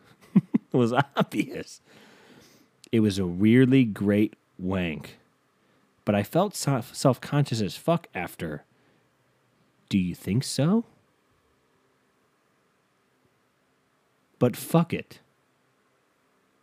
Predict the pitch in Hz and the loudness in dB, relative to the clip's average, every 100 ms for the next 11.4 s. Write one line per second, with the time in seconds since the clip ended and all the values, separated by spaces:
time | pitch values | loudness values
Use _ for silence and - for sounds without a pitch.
0 | _ _ _ 131 117 147 127 - 185 180 | _ _ _ -6 -2 0 0 0 0 2
1 | 110 90 120 135 120 127 123 - 165 127 | 2 0 2 2 2 0 -2 -2 0 0
2 | 82 - _ _ _ _ _ _ _ 123 | -2 -14 _ _ _ _ _ _ _ 0
3 | 123 104 131 - _ 104 113 - - 92 | 0 -2 -8 -8 _ -8 -8 -10 -10 -8
4 | 139 143 _ _ _ _ _ _ _ - | -8 -12 _ _ _ _ _ _ _ -8
5 | 101 113 147 - _ _ _ _ _ _ | -4 -2 -4 -10 _ _ _ _ _ _
6 | _ _ 135 - 214 135 139 123 120 120 | _ _ -6 0 2 4 2 2 0 -2
7 | - 156 98 92 82 - _ _ _ _ | 4 6 6 -2 -14 -20 _ _ _ _
8 | 107 - 185 165 151 131 - 135 110 101 | -14 2 2 4 2 2 4 2 4 2
9 | 135 151 123 131 113 - 117 101 82 87 | 4 4 4 4 4 0 0 0 -4 -6
10 | 95 - - 120 117 - 113 95 92 85 | -6 -6 0 2 2 2 0 0 -6 -6
11 | 78 76 71 - | -8 -10 -12 -16